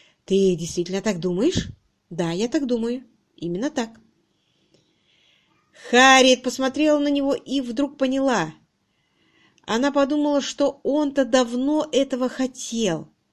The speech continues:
«И ты никогда больше не захочешь сюда вернуться?» Он тяжело вздохнул. «Не знаю.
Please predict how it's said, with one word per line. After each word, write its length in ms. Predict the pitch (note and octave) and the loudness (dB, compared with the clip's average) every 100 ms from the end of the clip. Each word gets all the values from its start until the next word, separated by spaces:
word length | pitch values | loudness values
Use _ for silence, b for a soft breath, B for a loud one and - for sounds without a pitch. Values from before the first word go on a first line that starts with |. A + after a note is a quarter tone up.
| _ _ _ _ _ _ _ _ | _ _ _ _ _ _ _ _
«И 140 | - A3 | -6 -6
ты 400 | A3 C#4 C#4+ C4 | 0 4 4 4
никогда 560 | A#3+ B3+ B3+ A3 C4 | 0 2 0 4 4
больше 340 | B3+ C4 B3+ B3+ | 4 2 0 0
не 120 | B3+ | 0
захочешь 500 | B3 B3 C#4+ - A#3+ | 0 -2 -2 -4 -6
сюда 200 | C4 B3 | 0 2
вернуться?» 600 | B3 B3 F#4 A#4 - E3+ - _ _ _ _ _ _ _ | 2 2 -2 -4 -8 -8 -12 _ _ _ _ _ _ _
Он 160 | C#4 C4+ | -10 -6
тяжело 320 | F3 E3+ F3+ | -4 -2 -2
вздохнул. 540 | E3+ F3+ F3+ E3+ E3 - _ _ - | -2 -6 -6 -8 -8 -14 _ _ -2
«Не 200 | C#4+ F4+ | 2 2
знаю. 540 | D#3+ F3+ F3+ E3+ E3 | 0 -2 -2 -2 -4